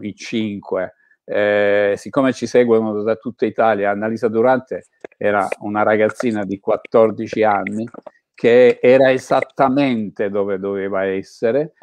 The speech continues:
dove aveva chiesto alla madre di stare, sotto casa sua, una sera di primavera, eh, per parlare con sua cugina e con, eh, alcune amiche.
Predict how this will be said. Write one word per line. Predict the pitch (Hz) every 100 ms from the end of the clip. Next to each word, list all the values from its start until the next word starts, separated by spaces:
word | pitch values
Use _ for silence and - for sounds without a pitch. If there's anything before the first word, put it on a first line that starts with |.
| _
dove | - 113 110
aveva | 110 113 113 117
chiesto | - 131 - - 107
alla | 101 101
madre | 104 98 95 92
di | 101
stare, | - _ 98 87 90 92
sotto | - 123 - - 101
casa | 101 90 98
sua, | 98 101 95 95 101
una | 104 104
sera | - 117 110
di | 98
primavera, | 92 104 104 110 120 139 160 160 _ _ _ _ -
eh, | 107 107 107 107 104
per | 131 127
parlare | - 127 123 127 123 120 120
con | - 113
sua | 110 131 123
cugina | - 110 113 120 131 135 135 127
e | 113 -
con, | - 110
eh, | 104 104 104 104 -
alcune | 110 104 - 104 95 95 95 107 98
amiche. | 98 92 87 -